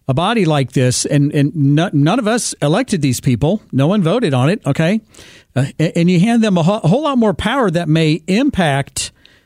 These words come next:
how we live in our country, that always makes me very, very nervous.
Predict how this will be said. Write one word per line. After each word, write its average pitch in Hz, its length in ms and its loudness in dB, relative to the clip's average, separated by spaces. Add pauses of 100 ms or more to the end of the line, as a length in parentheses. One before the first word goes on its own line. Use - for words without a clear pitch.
(200)
how 185 260 -2
we 180 300 2
live 180 440 0
in 147 100 2
our 151 160 2
country, 175 420 -2
that 196 180 0
always 226 280 0
makes 185 240 -2
me 175 200 2
very, 175 680 2
very 147 460 0
nervous. 139 640 0